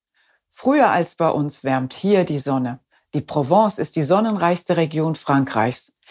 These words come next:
Im Königreich des Geschmacks wachsen Safran, Trüffel, Wein, Oliven, Obst und Gemüse in enormer Fülle. Das Departement Vaucluse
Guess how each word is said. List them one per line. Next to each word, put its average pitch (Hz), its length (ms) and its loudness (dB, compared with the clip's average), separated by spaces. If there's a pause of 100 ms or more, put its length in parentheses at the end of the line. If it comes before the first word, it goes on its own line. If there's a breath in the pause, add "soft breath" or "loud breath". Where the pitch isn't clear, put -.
(240 loud breath)
Im 151 160 0
Königreich 180 640 2
des - 220 -4
Geschmacks - 640 -2
wachsen 135 340 -2
Safran, 156 760 0
Trüffel, 185 560 0 (240 soft breath)
Wein, 180 600 2
Oliven, 165 720 0 (300 soft breath)
Obst 254 380 2
und 196 220 0
Gemüse 165 480 0
in 139 220 0
enormer 160 560 2
Fülle. 139 420 0 (500 loud breath)
Das 151 180 0
Departement 170 760 2
Vaucluse 147 760 -2